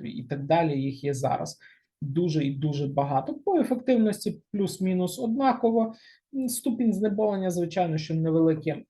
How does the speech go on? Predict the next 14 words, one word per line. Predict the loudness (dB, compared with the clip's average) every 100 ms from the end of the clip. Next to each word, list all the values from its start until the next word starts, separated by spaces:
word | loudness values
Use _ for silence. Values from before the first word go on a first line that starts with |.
| -10
невеликі | -4 2 4 4 4 0
больові | -2 2 4 2
відчуття | -2 -8 -8 -4 -4
така | -4 -2 -2
мазь | 0 -2 0
забере, | -2 0 -2 -2 -8 _ -10
значно | -4 -2 -2 -2 -6
якісь | -4 -4 -6 -8 _ _ _
глибші | 2 4 2 0
ураження | 0 2 4 4 0 -2
цього | 0 2 2
буде | 0 -4 -2
недостатньо, | -2 -2 -4 0 -2 0 -2
якщо | -2 -2 -2